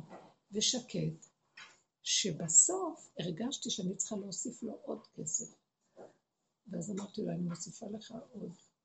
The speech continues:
הוספתי לו כמה אלפים. אמרתי לו, "אני נהניתי מהעבודה שלך." אמר לי, "תודה." כי הרגשתי את האמת שלו ואת הישרות שלו,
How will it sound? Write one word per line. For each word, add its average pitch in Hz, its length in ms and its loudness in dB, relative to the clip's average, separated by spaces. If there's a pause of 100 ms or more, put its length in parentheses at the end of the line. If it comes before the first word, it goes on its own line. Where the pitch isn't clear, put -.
(500)
הוספתי - 320 -14
לו 180 120 -10
כמה 208 280 -6
אלפים. 185 380 -8 (720)
אמרתי 175 280 -6
לו, 180 140 -6
"אני 175 140 -4 (100)
נהניתי 175 460 -4
מהעבודה 170 400 -8
שלך." - 260 -20 (540)
אמר 156 100 -4 (100)
לי, 202 60 -10 (120)
"תודה." 165 340 -8 (1800)
כי 320 160 -2
הרגשתי 262 440 0
את - 40 -4
האמת 190 360 0
שלו 185 240 -2
ואת 175 180 -6
הישרות 175 460 -4
שלו, 196 320 -6